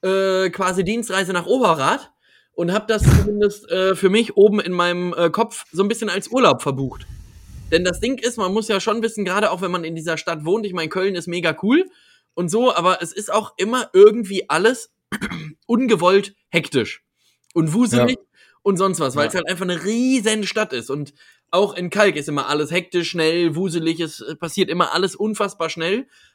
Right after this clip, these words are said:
Speaker 1: auch an der Schule. Und dann fährst du nach Overath, wo du dir so denkst, ja gut, also hier ist, ähm, wirklich auch noch die Zeit so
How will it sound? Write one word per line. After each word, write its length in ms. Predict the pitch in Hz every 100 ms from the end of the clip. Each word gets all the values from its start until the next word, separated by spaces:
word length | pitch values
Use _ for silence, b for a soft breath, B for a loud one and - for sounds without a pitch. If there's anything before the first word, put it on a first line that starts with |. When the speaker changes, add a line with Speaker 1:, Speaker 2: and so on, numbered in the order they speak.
| b
Speaker 1:
auch 160 | 190 202
an 100 | 185
der 100 | 165
Schule. 400 | 196 214 349 370 b b -
Und 120 | 190
dann 140 | 202
fährst 220 | 208 247 233
du 40 |
nach 140 | 202
Overath, 600 | 180 254 214 135 160 277 - b b
wo 100 | -
du 100 | 190
dir 140 | 185 190
so 80 | 175
denkst, 240 | 180 185
ja 80 | 202
gut, 220 | 165 143
also 420 | 147 143 151 151 160
hier 300 | 156 196 170
ist, 280 | 185 - -
ähm, 540 | 175 175 175 170 156
wirklich 440 | 156 190 196 208 -
auch 200 | 165 170
noch 180 | 170 160
die 180 | 160
Zeit 500 | 143 160 165 175 - _ _ _
so 520 | 135 151 165 170 156